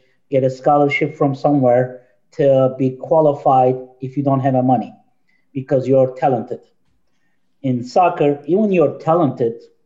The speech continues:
those elements and, uh, construction, it's not, structure's not there. So you have to go to the private clubs. You cannot go to your high school team or middle school team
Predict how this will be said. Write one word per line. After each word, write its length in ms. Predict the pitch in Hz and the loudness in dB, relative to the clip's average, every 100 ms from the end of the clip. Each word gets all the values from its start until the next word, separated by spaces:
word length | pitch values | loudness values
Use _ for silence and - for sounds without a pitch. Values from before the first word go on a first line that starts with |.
| _ _ | _ _
those 580 | 143 151 156 139 - - - | 0 4 4 0 -6 -18 -4
elements 800 | 156 160 127 127 127 - - _ 131 | 0 0 0 -2 -4 -14 -20 _ -2
and, 340 | 127 123 123 | 0 0 -4
uh, 380 | 123 120 123 123 - | -4 -4 -4 -6 -8
construction, 840 | 139 - 156 151 - 131 131 - _ _ _ _ | -10 -4 -2 -2 -2 -2 -2 -6 _ _ _ _
it's 220 | 143 143 | -6 -4
not, 320 | 151 139 139 - | 0 0 0 -4
structure's 460 | - 156 151 131 | -4 -2 -2 -2
not 220 | 131 120 143 | 0 -2 0
there. 280 | 139 - - _ _ _ _ - _ | -2 -4 -18 _ _ _ _ -20 _
So 540 | - 135 131 - - _ - | -2 0 0 -2 -14 _ -4
you 120 | 147 | 0
have 120 | 156 | 0
to 60 | 156 | -2
go 180 | 151 147 | -2 -2
to 80 | 143 | -2
the 100 | 139 | -4
private 420 | - 151 135 131 | 0 2 2 0
clubs. 500 | 190 160 - - - _ _ _ _ _ | 0 0 -2 -14 -20 _ _ _ _ _
You 120 | 139 | -8
cannot 360 | 135 147 160 156 | -4 -2 0 0
go 180 | 156 156 | 0 0
to 100 | 151 | 0
your 160 | 139 | 0
high 160 | 135 165 | 2 -2
school 440 | - 156 139 131 | -2 0 0 -2
team 480 | - - 165 143 135 | -10 -4 0 0 0
or 640 | 127 131 131 131 131 127 - _ _ | 0 2 4 4 2 -2 -16 _ _
middle 280 | 143 147 147 | -2 0 0
school 400 | 139 - 160 135 | -2 -4 -2 -2
team 640 | 135 185 170 123 131 127 | -4 -4 -2 0 -2 -8